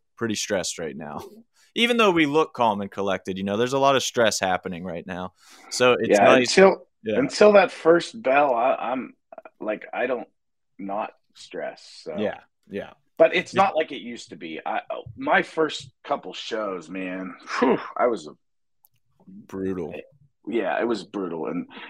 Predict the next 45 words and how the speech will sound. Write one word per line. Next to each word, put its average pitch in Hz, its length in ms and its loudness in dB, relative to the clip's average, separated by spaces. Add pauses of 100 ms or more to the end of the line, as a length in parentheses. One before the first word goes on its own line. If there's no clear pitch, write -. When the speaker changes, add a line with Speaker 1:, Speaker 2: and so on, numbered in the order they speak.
(100)
Speaker 2:
that's 143 200 4
probably 113 520 6
the, 95 240 -4
the 92 160 -4
levels 92 400 -6
of 80 100 -12
stress 90 380 -6
that 80 160 -8
you're 82 160 -6
going 78 260 -6
through 71 220 -6
now, 69 320 -2
or, 67 240 -4 (100)
or 71 160 -4
Speaker 1:
Sure. 107 160 0
Speaker 2:
so, 92 100 2 (160)
to 95 120 0
some 90 260 4
degree 78 360 0
of 65 100 -6
that. 69 340 -2
But, - 140 -6 (600)
um, 73 520 0 (100)
once 95 400 4
you 120 140 2
start 98 460 2 (380)
going 92 360 0
through 95 480 -2
it, 90 80 0 (120)
and, 82 520 -8 (760)
you - 140 -6
know, 73 220 -4 (480)
just 92 240 -8
accept - 500 -4
that, - 140 -4 (260)
like, 76 260 -6 (180)
<laughs> - 280 -10
the 127 120 -2
week 127 340 -2
leading 117 380 2
into 104 200 -2
the 92 120 -2
fight 90 360 -2
is 80 220 -6
just, 80 480 -6